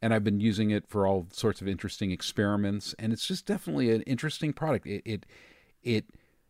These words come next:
kind of browns, it hardens, it's a liquid, and then it kind of hardens and browns, and it becomes that kind of nice, delicious mozzarella taste that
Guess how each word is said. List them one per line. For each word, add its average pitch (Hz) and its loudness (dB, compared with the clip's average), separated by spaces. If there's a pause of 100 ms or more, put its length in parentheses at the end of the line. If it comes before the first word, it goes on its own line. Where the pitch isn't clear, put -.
(140)
kind 110 0
of 90 -4
browns, 143 4 (260)
it 104 -4
hardens, 123 4
it's 104 -4
a 95 0
liquid, 127 2
and 92 -2
then 92 0
it 82 -8
kind 101 -8
of 80 -12
hardens 117 0
and 95 -2
browns, 98 0
and 92 -4
it 82 -8
becomes 98 -6
that 110 -6
kind 104 -4
of 101 -4 (640)
nice, 98 0
delicious 98 0
mozzarella 92 0
taste - -8
that 87 -2